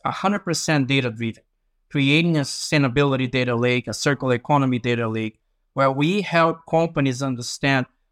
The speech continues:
how circular or how sustainable is their businesses and how is that driving value to their business, which is very important for them. How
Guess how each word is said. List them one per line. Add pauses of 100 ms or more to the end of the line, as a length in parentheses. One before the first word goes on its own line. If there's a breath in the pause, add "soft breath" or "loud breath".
how
circular
or
how
sustainable
is
their
businesses (360)
and
how
is
that
driving
value (360)
to
their
business,
which
is
very
important (460)
for
them. (440)
How